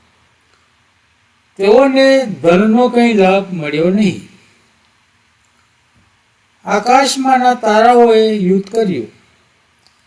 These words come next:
તેઓએ પોતપોતાની કક્ષાઓમાં સિસરાની સામે યુદ્ધ કર્યું. કિશોન નદી તેઓને ઘસડી લઈ ગઈ. એટલે પેલી પ્રાચીન નદી,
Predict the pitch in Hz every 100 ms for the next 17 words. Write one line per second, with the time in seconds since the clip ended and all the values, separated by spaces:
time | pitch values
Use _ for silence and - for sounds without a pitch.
0 | _ _ _ 220 220 247 262 269 269 214
1 | 202 202 208 220 262 247 254 240 208 202
2 | - 247 247 226 196 202 196 - _ _
3 | _ _ - - - 208 - 226 240 247
4 | 240 202 190 190 196 180 165 175 - 214
5 | 180 110 _ _ _ _ _ _ _ _
6 | _ _ _ _ _ _ _ _ _ _
7 | _ _ _ - 220 226 277 294 294 277
8 | 262 269 269 233 226 226 220 208 208 208
9 | 170 - 175 190 190 214 233 190 180 190
10 | 214 214 - _ _ _ _ _ _ _
11 | _ _ 175 170 175 180 202 185 175 175
12 | 175 185 196 202 269 247 208 180 180